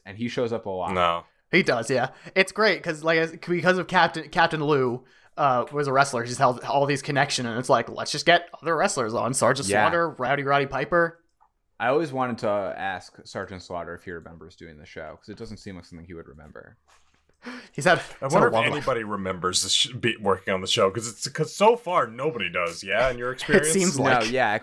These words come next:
Speaker 1: we couldn't find any information on anyone remembering doing the show, and everyone who, like, would remember it is dead.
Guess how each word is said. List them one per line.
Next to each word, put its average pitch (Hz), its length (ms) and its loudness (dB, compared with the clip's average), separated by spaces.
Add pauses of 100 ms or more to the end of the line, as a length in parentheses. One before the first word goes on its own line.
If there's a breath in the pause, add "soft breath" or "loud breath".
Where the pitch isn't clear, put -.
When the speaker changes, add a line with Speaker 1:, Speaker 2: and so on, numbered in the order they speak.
Speaker 1:
we 143 100 2
couldn't 160 240 -2
find 117 160 2
any 101 160 0
information 90 480 -4
on 87 140 -2
anyone 87 480 -8
remembering 87 520 -6
doing 85 240 -6
the 78 60 -10
show, 65 380 -6
and 113 100 -2
everyone 143 380 2
who, 120 180 0
like, 101 200 0
would 120 180 0
remember 160 340 0
it - 20 4
is 101 120 -2
dead. 90 320 -4